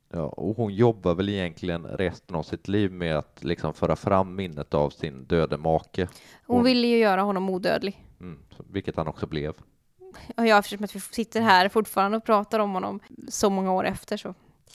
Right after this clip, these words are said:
Speaker 1: Även om jag tror kanske Mary Shelley är mer berömd idag.
Speaker 2: Ja, det tror jag definitivt.
Speaker 1: I alla fall,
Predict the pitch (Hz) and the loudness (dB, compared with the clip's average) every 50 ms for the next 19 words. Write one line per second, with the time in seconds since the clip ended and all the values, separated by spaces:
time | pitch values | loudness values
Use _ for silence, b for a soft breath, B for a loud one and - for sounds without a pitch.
0 | b b b b - - 90 87 76 76 76 76 76 78 80 - - 92 - - | b b b b -4 -2 -2 -2 -2 -4 -6 -8 -6 -6 -6 -6 -6 -6 -6 -6
1 | 85 76 - - 76 73 71 64 62 76 85 80 71 76 - - - 98 71 64 | -6 -6 -4 -4 -4 -4 -6 -8 -6 -4 -2 -2 -2 -2 -4 -4 -6 -6 -6 -6
2 | 64 67 69 73 76 71 67 - - - _ _ _ - - 90 92 82 73 69 | -6 -8 -8 -10 -10 -12 -12 -12 -14 -16 _ _ _ -2 -2 0 2 0 -2 -2
3 | 67 64 69 76 80 73 69 76 - - - _ _ _ _ _ _ _ - 226 | -6 -10 -8 -4 -4 -4 -4 -4 -10 -18 -20 _ _ _ _ _ _ _ 4 4
4 | 226 226 233 226 - 214 196 185 180 185 - - 175 175 - - - - - - | 6 6 4 2 2 0 2 2 2 0 -4 -4 -8 -6 -6 -6 -8 -8 -10 -16
5 | - - _ _ _ _ _ _ _ - - 107 117 120 117 110 - - - 113 | -20 -20 _ _ _ _ _ _ _ -6 -2 0 2 4 2 2 0 2 2 2
6 | 101 92 92 | 4 4 2